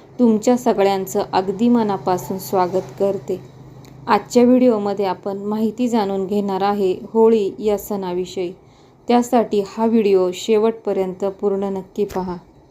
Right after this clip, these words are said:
आज आपण बघणार आहोत होळी या सणाचं महत्त्व. होळी हा सण आनंद, शुद्धता आणि विजयाचा सण आहे,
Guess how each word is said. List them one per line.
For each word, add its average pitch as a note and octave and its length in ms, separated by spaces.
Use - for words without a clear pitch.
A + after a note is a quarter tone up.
आज A3+ 260
आपण A3+ 420
बघणार G#3+ 400
आहोत A3 380
होळी A3+ 400
या A3+ 120
सणाचं G#3+ 680
महत्त्व. G#3 520
होळी B3+ 320
हा A#3+ 280
सण A3+ 340
आनंद, G#3+ 420
शुद्धता A3 760
आणि G#3+ 500
विजयाचा A3 580
सण G3 340
आहे, F#3 280